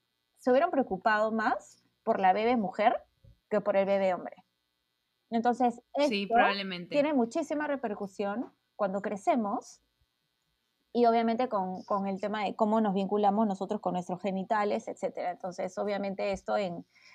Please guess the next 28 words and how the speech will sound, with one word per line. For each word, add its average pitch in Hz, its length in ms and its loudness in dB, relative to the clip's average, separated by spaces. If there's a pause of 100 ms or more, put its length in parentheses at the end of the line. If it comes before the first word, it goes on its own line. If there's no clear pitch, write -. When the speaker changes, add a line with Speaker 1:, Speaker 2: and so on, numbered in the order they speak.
(140)
Speaker 1:
en 208 160 -2
mujeres 226 640 0 (400)
no 254 300 4
es 262 160 0
que 254 120 0
no 233 200 2
lo 202 180 2
hagan, 185 480 0
porque 202 260 -6
se - 120 -4
habla 233 240 4
de 202 160 2
que 185 180 0
ese 190 140 -2
es 208 80 -4
otro 208 200 -2
mito, 208 280 -2
por 208 100 -4
ejemplo, 180 380 -4
¿no? 180 180 -2
Se 196 140 -6
piensa 214 280 0
que 233 80 -6
las 214 120 -4
mujeres 190 320 -2
no 196 100 -4
se 202 120 -8
masturban. 202 540 -8